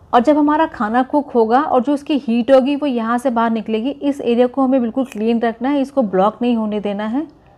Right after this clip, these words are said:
फ्रेंड्स, इसका बस एक ड्रॉबैक हमें नज़र आया, जो इसमें वायर दिया गया है वो बहुत छोटा है,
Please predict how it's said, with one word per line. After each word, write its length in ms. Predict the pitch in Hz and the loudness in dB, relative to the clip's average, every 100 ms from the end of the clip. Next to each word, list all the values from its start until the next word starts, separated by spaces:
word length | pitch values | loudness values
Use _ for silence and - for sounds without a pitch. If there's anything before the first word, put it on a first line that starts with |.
| _ _ _ _ _ _ _ _ 247 | _ _ _ _ _ _ _ _ 0
फ्रेंड्स, 280 | 277 359 | 2 0
इसका 320 | - 277 - 330 | -4 -6 -2 0
बस 200 | 339 320 | 0 0
एक 180 | 302 | -2
ड्रॉबैक 440 | 202 220 214 277 277 | 0 2 4 2 2
हमें 140 | 294 | 2
नज़र 260 | 277 262 254 | 2 2 2
आया, 180 | 254 294 | 2 2
जो 200 | 254 294 | 0 -2
इसमें 260 | 277 285 262 | -2 0 0
वायर 300 | 190 196 226 | 0 0 0
दिया 220 | 240 240 | 0 2
गया 160 | 247 | 2
है 20 | 277 | 0
वो 80 | 247 | 0
बहुत 260 | 220 240 | -2 -6
छोटा 300 | 233 208 240 | -6 -4 -2
है, 180 | 247 320 | -2 -4